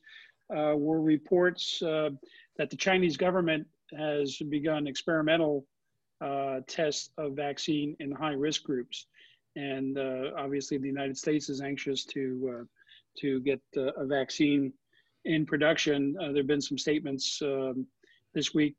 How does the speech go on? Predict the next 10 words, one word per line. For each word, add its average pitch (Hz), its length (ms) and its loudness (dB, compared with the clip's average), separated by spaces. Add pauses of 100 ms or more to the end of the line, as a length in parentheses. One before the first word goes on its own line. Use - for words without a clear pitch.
(340)
uh, 143 140 -10
in, 151 240 -8
in 131 160 -6
connection 135 460 -4
with 135 180 -2
the, 131 400 0
uh, 123 220 -4 (260)
Republican 131 540 -4
National 135 320 -4
Convention 135 520 -4